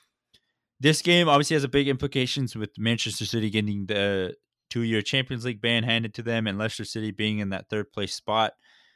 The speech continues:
Leicester do have a chance now to potentially find themselves, if they can pick up some form, to finish in second place if City do get a reduction of points, you know,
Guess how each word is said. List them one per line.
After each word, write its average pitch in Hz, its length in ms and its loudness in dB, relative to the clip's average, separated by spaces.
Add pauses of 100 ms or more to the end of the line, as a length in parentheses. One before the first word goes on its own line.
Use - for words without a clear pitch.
(260)
Leicester 127 340 2
do 160 220 -2
have 185 180 4
a 147 60 0
chance 151 380 0
now 113 400 2
to 107 320 0 (200)
potentially 131 520 -2
find 113 240 0
themselves, 107 500 -2
if 95 80 -16
they 101 140 -4
can 101 160 -8
pick - 180 -8
up 123 100 -4
some 104 160 -10
form, 110 380 -4
to 90 140 -16
finish 120 260 -4
in 98 80 -10
second 107 380 -6
place 110 480 -6 (100)
if 95 100 -6
City 110 280 -2
do 110 120 -6
get 104 140 0
a 98 60 -4
reduction 98 400 -4
of 95 120 -8
points, 104 400 -2
you 104 60 -8
know, 92 160 -6